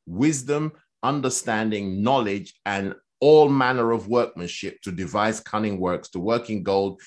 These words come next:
in silver, and in brass, and the cutting of stones. Now, listen carefully. What that means, ladies and gentlemen, is when God asks you to do something, even if it is impossible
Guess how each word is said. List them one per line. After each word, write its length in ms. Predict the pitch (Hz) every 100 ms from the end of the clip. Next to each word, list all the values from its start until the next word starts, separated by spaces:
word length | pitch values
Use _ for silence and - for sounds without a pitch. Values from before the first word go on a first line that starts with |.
| _ 92
in 100 | 87
silver, 360 | - 107 101
and 240 | 82 87 82
in 140 | 82
brass, 380 | 107 104 98 95
and 80 | 85
the 40 |
cutting 320 | - 104 85
of 80 | 82
stones. 460 | - 107 73 - _ - - -
Now, 140 | 117 107
listen 320 | 147 156 143
carefully. 480 | 165 135 - 69 - -
What 440 | 87 90 180 - 170
that 180 | 135
means, 400 | 139 147 135 110
ladies 340 | 110 113 117 95
and 140 | 90
gentlemen, 480 | 131 120 95 87 85
is 260 | 87 90 - _ - -
when 480 | 90 127 120 107 92
God 380 | 170 190 214 -
asks 440 | 151 165 160 - 135
you 160 | 147
to 180 | 139 120
do 360 | 175 156 170 175
something, 680 | - 123 107 107 98 107 - -
even 640 | 165 208 214 175 196 190 - -
if 360 | 175 175 -
it 260 | 160 156 -
is 220 | 156 135
impossible 880 | 147 143 - 151 147 131 87 82